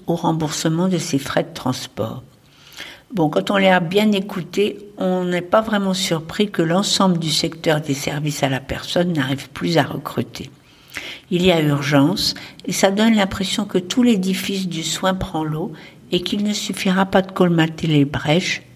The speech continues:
une après l'autre. La crise sanitaire a eu le mérite,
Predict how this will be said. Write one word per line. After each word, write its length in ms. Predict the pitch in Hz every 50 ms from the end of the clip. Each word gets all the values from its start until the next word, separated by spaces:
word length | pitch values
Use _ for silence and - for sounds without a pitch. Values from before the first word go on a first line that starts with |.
| -
une 180 | - 165 180 175 - - -
après 300 | 160 - - - 139 123
l'autre. 460 | 120 123 120 120 120 - - - - - - - _ - - - - _ _ - - _ - - - - - - - - -
La 80 | 170
crise 280 | - - - 240 240 240
sanitaire 720 | - - 208 202 190 185 185 190 190 - 220 226 208 202
a 80 | 185
eu 80 | 175 180
le 80 | 180 185
mérite, 640 | 185 175 180 175 - - 147 143 143 - -